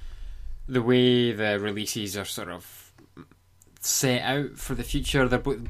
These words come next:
A M D's new Zen mobile parts is going to appear in January, and the rest of the Kaby Lakes that would be suitable for use in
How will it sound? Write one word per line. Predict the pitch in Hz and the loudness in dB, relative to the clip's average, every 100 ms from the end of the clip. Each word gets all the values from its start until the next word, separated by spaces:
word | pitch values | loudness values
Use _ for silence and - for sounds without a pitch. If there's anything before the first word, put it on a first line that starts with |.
| - - | -8 -2
A | 131 127 | 0 2
M | 120 | 0
D's | 117 110 110 101 | -2 -4 -4 -6
new | 107 101 | -6 -6
Zen | 95 101 98 | -4 -4 -4
mobile | 98 104 | -4 -4
parts | - 107 - | -4 -6 -4
is | |
going | 104 | -6
to | 98 | -6
appear | 110 98 | -8 -8
in | 95 | -6
January, | 101 101 107 113 | -4 -4 -6 -6
and | 110 101 | -6 -6
the | 98 | -6
rest | 104 - | -6 -6
of | 107 | -8
the | 95 | -8
Kaby | - - 101 95 | -10 -8 -6 -4
Lakes | 95 92 - | -4 -6 -8
that | 82 | -8
would | |
be | 90 | -8
suitable | - - - 92 | -8 -6 -8 -8
for | 90 87 | -8 -8
use | 87 - | -8 -8
in | 90 87 | -10 -12